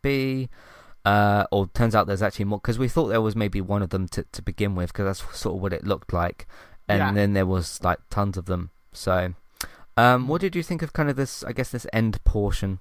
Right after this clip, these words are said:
Speaker 1: to the episode? I know I mentioned a lot of things there, but what do you think?
Speaker 2: Yeah, I mean, overall, I, I, like I say, the sort of, the fact that they did this kind of full-blown horror thing in the middle of this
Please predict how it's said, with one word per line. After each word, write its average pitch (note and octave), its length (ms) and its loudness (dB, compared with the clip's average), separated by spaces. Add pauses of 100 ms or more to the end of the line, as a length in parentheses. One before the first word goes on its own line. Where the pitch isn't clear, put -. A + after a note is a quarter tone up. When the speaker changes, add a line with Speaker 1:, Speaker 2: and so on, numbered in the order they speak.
(140)
Speaker 1:
to - 80 -8
the G2+ 100 -2
episode? F#2+ 320 -4
I G2 60 -2
know G#2 140 2
I G2+ 60 2
mentioned G2+ 380 -2
a F#2+ 60 -2
lot - 100 -2
of - 80 -6
things F2+ 320 -4
there, F2+ 220 -4 (160)
but F2+ 240 -6
what G2 140 -10
do F#2 40 -6
you F#2 40 -8
think? - 280 -8 (460)
Speaker 2:
Yeah, C4 280 2
I B3+ 60 2
mean, C4+ 240 -2
overall, B3 500 2
I, E3+ 220 0
I, G3 180 0 (100)
like G#3 180 0
I - 20 -12
say, D#3+ 220 -2
the E3 280 -4
sort A#3 220 -2
of, G#3 220 -8
the F#3+ 80 -6
fact G3+ 320 4
that F#3 160 -6
they F3 160 2
did D#3+ 220 -2
this E3 160 -2
kind D#3+ 260 2
of C#3+ 100 -4
full-blown D3+ 600 0
horror C#3+ 340 2
thing A#2 480 -6
in D3 220 -4
the C3+ 80 -2
middle C#3 320 0
of B2+ 200 -2 (160)
this D3 840 0